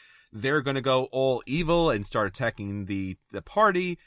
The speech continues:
Hopefully before that point, you've collected enough relics, items, weapons, and put together a strategy to take down your once friend. And, you know, it's betrayal. So our friend Daniel is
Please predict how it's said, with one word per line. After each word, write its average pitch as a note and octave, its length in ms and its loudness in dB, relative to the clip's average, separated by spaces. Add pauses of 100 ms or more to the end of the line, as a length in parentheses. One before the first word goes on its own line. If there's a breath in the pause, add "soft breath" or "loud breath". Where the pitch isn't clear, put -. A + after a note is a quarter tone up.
Hopefully E3 360 0
before D#3+ 380 0
that A#2 180 0
point, A#2+ 340 -2
you've C#3 300 -2
collected B2+ 400 -2
enough A2+ 480 -4 (340)
relics, F#3+ 520 0
items, E3+ 500 -2
weapons, E3 800 -4 (300 soft breath)
and C#3 320 -2
put D3+ 140 -4
together D3 360 0
a B2 60 0
strategy C#3+ 560 -2
to A#2+ 80 -4
take C#3 280 -6
down C#3 640 -2
your A#2+ 200 -2
once A#2 260 -4
friend. F3+ 600 -2 (640 soft breath)
And, A3+ 720 -2 (160)
you F#4 80 2
know, C4 300 0 (100)
it's - 180 -6
betrayal. C4+ 580 0 (160)
So E3 480 0 (360)
our D#3 160 2
friend E3+ 260 0
Daniel C#3+ 520 0
is C3 340 -8